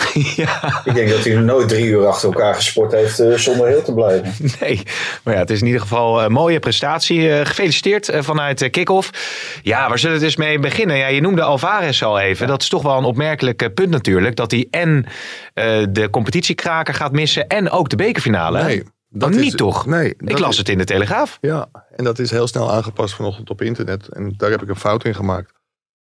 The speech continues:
Speaker 3: Ik, ehm, ik heb tijdens de halve finale van de beker, Feyenoord-Ajax, in beeld zien komen bij E S P N. Omdat we een, ook nog even, dan kijk je meestal mee op je telefoontje.
Speaker 1: Mhm.
Speaker 3: Misses next match, dat stond er niet, mis volgende wedstrijd.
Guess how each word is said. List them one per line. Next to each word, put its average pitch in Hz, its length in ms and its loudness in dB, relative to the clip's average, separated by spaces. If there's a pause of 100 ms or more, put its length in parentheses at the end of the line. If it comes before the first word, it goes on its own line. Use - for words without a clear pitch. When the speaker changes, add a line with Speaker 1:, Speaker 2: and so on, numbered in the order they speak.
(320)
Speaker 3:
Ik, 120 220 -6
ehm, 110 340 2 (380)
ik 120 140 -6
heb 131 160 -2
tijdens 123 280 -2
de 123 100 0
halve 117 380 -2
finale 113 300 -2
van 101 100 -8
de 104 80 -4
beker, 110 440 -2 (140)
Feyenoord-Ajax, 110 920 -2 (220)
in 113 180 -2
beeld 120 200 0
zien 113 120 -4
komen 101 260 0
bij 98 120 0
E 95 180 0
S 101 40 -4
P 104 80 -14
N. 104 300 0
Omdat 95 240 -8
we 104 60 -6
een, 101 240 -10 (480)
ook 95 180 -6
nog 95 180 -6
even, 95 500 -6 (240)
dan - 120 -16
kijk 90 180 -4
je 101 100 -2
meestal 101 320 -2
mee 101 180 0
op 101 100 -4
je 101 60 -12
telefoontje. 104 640 -4
Speaker 1:
Mhm. 107 360 2 (180)
Speaker 3:
Misses 120 480 -2
next 107 360 -2
match, 117 340 -2
dat - 160 -14
stond 101 240 -4
er 95 60 -4
niet, 101 220 -4
mis 101 200 0
volgende 98 300 -2
wedstrijd. 98 400 -4